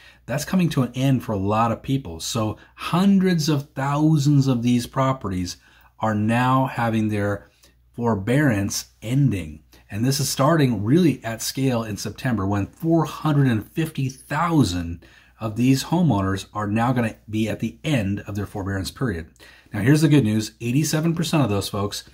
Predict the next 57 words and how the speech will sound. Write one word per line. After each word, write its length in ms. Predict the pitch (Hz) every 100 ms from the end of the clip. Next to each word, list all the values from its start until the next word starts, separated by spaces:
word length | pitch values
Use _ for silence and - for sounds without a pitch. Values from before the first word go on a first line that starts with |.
| _
have 200 | - 110
ten 220 | - 135 117
percent 280 | 117 123
or 60 | 113
more 160 | 104 107
equity, 300 | 120 104 -
'cause 160 | 104
we've 100 | 104
had 180 | 110 117
such 200 | 123 -
a 20 |
massive, 480 | 101 107 110 120 104 - - _ _ -
you 100 | 113
know, 100 | 107
equity 340 | 110 - 107
buildup 400 | 90 135 160 92
over 140 | 95
the 80 | 95
past 240 | - 107 -
twelve 180 | 107 98
months. 300 | 160 95 - - -
So 180 | - 143
they 140 | 139 143
can 120 | 143
actually 240 | 143 131
sell. 300 | 107 - 131
They're 100 | 98
not 200 | 101 123
underwater. 360 | 175 151 104 101
They 120 | 117
can 160 | 135 120
sell 480 | - - 190 143
and 120 | 139 127
escape 380 | - 135 123
their 100 | 131
home. 320 | 139 190 90 - - - - _ -
Now, 80 | 98
this 220 | 151 160
is 120 | -
where 380 | 113 107 107 - _
we 80 | 101
have 240 | 92 120 -
to 80 |
have 140 | 104 107
some 200 | - 92
good 160 | 104
messaging. 640 | 92 98 90 98 90 - - _ - _ -
We 160 | 113
need 220 | 127 127 98
right 420 | 92 117 135 175
now 360 | 147 107 131 -
to 80 | 98
get 140 | 107
out 160 | 123 160
on 100 | 160
social 320 | 170 160 185
media, 400 | 160 110 117